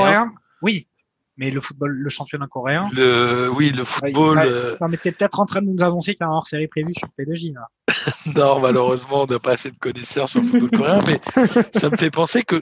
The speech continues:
Speaker 2: j'ai l'impression que pop un peu dans les articles et les sites de football tous les six mois,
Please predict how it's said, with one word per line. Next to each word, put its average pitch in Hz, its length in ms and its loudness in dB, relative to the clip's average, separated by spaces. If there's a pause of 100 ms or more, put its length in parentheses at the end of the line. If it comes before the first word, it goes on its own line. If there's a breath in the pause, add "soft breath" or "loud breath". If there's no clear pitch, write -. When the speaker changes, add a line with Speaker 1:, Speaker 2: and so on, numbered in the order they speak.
(100)
Speaker 2:
j'ai 143 180 0
l'impression 180 560 0
que 170 100 -2
pop 196 440 -2 (140)
un 160 120 4
peu 180 280 -4 (500 loud breath)
dans 139 200 2
les 139 400 0
articles 156 580 -2
et 131 60 -6
les 131 120 -8
sites 160 240 -6
de 147 80 -8
football 160 380 -6
tous - 120 -10
les 143 100 0
six 165 200 -2
mois, 165 320 4